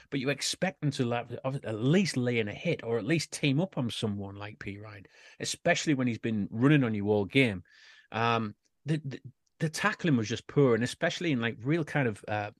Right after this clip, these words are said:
you know, important situations, you know, when there's, you know, there's a third down on and it's, and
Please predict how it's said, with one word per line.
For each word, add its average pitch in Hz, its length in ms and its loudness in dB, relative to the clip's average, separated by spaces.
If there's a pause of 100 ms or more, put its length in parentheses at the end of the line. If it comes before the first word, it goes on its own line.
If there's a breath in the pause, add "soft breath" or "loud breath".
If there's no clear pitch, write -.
you 139 100 -2
know, 104 140 -8 (380)
important 151 840 6
situations, 127 1040 -2 (160)
you 127 80 -8
know, 120 140 -4
when 117 200 -4
there's, 110 300 -4
you - 140 -8
know, 117 140 -2
there's 101 160 -8
a 117 40 -6
third 123 360 2
down 120 260 0
on 117 300 -2
and 104 100 -4
it's, - 220 -10 (100)
and 123 240 -2